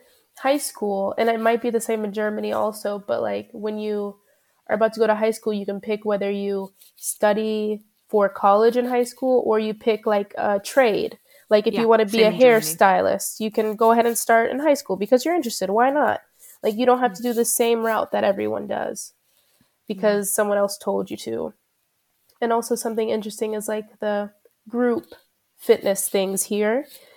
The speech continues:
Speaker 1: Like, in the newspaper, they'll have all the groups, like, whether it's, like, uh, stair running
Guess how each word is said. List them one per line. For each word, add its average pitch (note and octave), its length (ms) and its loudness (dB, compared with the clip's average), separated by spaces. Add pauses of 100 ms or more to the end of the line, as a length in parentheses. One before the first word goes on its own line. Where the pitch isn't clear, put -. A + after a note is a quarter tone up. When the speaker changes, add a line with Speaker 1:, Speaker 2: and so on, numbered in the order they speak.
(240)
Speaker 1:
Like, G#3+ 340 4
in A3 120 0
the A3 60 4
newspaper, A3 600 0
they'll G3 140 6
have G3+ 180 4
all G3+ 120 8
the G3 80 -2
groups, F#3+ 480 0
like, G3 260 0
whether G3+ 220 4
it's, G3+ 200 -6 (460)
like, G3+ 280 -4
uh, G3 440 2 (580)
stair G#3+ 540 6
running G3 640 -2